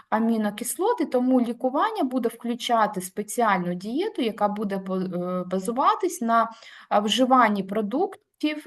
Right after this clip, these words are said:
із низьким вмістом, е, білків. Ага, і наступний тест із буклету "Медбіологія". Першим етапом діє-, діагностування хвороб, які, е,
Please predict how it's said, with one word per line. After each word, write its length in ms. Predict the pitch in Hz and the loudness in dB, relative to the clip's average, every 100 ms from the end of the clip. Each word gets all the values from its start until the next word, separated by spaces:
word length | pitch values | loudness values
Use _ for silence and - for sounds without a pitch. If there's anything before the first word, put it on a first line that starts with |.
| - | -4
із 280 | 233 220 226 | -2 -2 0
низьким 640 | 240 - - 240 220 190 | 0 -2 -6 -2 0 0
вмістом, 840 | 190 214 196 - - 180 180 175 - _ - | 0 0 0 -4 -4 -2 -2 -8 -16 _ -8
е, 240 | 190 196 185 | -4 -2 0
білків. 640 | 202 233 226 180 - - _ _ _ _ _ _ _ _ _ _ _ _ _ _ _ _ _ _ - 208 | 0 -2 -2 -6 -6 -10 _ _ _ _ _ _ _ _ _ _ _ _ _ _ _ _ _ _ -6 -2
Ага, 220 | 196 190 | 2 2
і 80 | 190 | 2
наступний 560 | 185 - 339 262 240 | 0 2 2 4 4
тест 600 | 254 285 415 466 - - 285 269 | 4 2 2 0 -4 2 4 4
із 260 | 254 330 285 | 4 2 0
буклету 600 | 208 208 214 240 - 269 | -8 -4 2 2 2 0
"Медбіологія". 1120 | 202 214 226 190 226 240 220 185 143 - - - - | 2 2 0 0 0 0 0 -2 -4 -6 -10 -8 2
Першим 460 | 285 - - 320 | 4 4 2 2
етапом 720 | 285 247 185 160 - 262 262 185 | 2 4 6 4 2 0 0 -2
діє-, 400 | 214 226 294 - _ - | -2 -2 -2 -4 _ -10
діагностування 1080 | 208 208 240 240 240 - 240 254 214 190 | -4 0 2 2 -2 -2 2 2 2 0
хвороб, 600 | 185 196 240 247 185 180 | -2 -2 2 2 2 0
які, 400 | 185 196 247 233 185 190 - - - _ - | -4 -4 -4 -4 -6 -14 -20 -20 -20 _ -2
е, 500 | 208 208 202 185 | 2 4 2 0